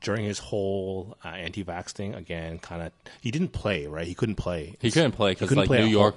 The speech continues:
Speaker 1: at home.
Speaker 2: I think New York and New Jersey
Speaker 1: Right.
Speaker 2: had, like, some weird thing.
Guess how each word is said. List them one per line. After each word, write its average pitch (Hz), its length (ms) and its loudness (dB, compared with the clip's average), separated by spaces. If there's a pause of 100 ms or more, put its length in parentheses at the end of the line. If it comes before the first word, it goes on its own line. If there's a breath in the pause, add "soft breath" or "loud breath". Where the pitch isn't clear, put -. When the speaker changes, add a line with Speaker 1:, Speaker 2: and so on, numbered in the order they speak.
Speaker 1:
at 95 160 -2
home. 82 340 -2 (440 soft breath)
Speaker 2:
I 104 100 0
think 156 200 0
New 107 100 4
York 98 260 4
and 92 80 -2
New 92 140 0
Jersey 82 500 -4 (240)
Speaker 1:
Right. 90 260 -4
Speaker 2:
had, 90 100 0
like, 90 200 -2
some 92 220 -4
weird 90 280 -2
thing. 92 340 -4